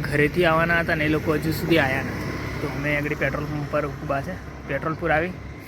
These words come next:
અને કમ્પ્લીટ હવે વેઇટ કરીએ છીએ ને અત્યારે એ લોકો નીકળ્યા છે. તો લગભગ અડધો કલાક ઉપર લગાડશે, ચાલીસ મિનિટ જેવી લગાડશે. ત્યાં સુધી અમારે અહીં આગળ વેઇટ કરવી પડશે એમની.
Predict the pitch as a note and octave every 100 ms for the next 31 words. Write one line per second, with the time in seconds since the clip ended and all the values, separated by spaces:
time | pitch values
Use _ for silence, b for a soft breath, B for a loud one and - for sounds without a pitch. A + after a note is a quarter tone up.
0 | B B D3+ D3 D3+ D#3+ D3+ D3+ D#3 D#3+
1 | E3+ E3+ F#3+ F3+ D3+ C3 F3+ E3+ D#3 D3+
2 | C#3+ C#3 C#3+ C3+ C3 C#3 C3 C#3+ C#3 C3+
3 | C3+ C3+ C#3 C#3+ D3 C#3+ C#3 D3 D3 D3
4 | D3+ D3 C3 C#3+ C3+ C3+ C#3 D3 C#3+ D3
5 | D3+ D#3+ D3 C#3 C#3+ C#3+ B2+ C3 C3+ B2+
6 | - B B - D#3 C#3+ E3+ E3 C#3 C#3
7 | D3 C#3+ C3+ D3 - - - - - -
8 | - - - - D3+ D3+ - B2+ B2+ C3
9 | C#3 C3 C3 -